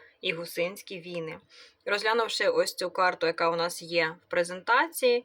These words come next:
яку ми зараз будемо розглядати, розглянемо утворення, розташування цих королівств, цієї території і опрацюємо ось цю табличку про гусинські війни, план їх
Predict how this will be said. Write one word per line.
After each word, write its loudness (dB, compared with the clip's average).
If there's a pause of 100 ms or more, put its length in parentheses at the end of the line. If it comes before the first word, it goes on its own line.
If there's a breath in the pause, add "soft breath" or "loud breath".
(160)
яку -6
ми -6
зараз 2
будемо -4
розглядати, 0 (480 loud breath)
розглянемо 2
утворення, 2
розташування 0
цих -6
королівств, -4
цієї -2
території -4 (320 loud breath)
і 2
опрацюємо 4
ось 0
цю -2 (420 loud breath)
табличку 0 (220 loud breath)
про 6
гусинські -2
війни, 0 (440 soft breath)
план 4
їх -2